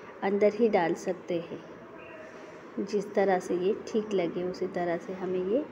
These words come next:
बर्ड बनाने हैं। देखो, इससे ये चोंच बाहर आएगी और इसे हमें क्या करना है,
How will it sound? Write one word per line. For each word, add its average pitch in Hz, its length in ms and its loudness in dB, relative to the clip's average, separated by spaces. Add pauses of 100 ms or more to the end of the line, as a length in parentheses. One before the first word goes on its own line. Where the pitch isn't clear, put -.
(200)
बर्ड 185 300 0 (180)
बनाने 175 380 0
हैं। 170 320 -2 (1500)
देखो, - 1500 -10
इससे - 280 2
ये 196 260 4 (480)
चोंच 202 400 2 (100)
बाहर 180 300 2
आएगी 170 480 -4 (1200)
और 196 320 4 (640)
इसे 202 200 2
हमें 196 220 2
क्या 233 160 4
करना 233 300 4
है, 226 200 0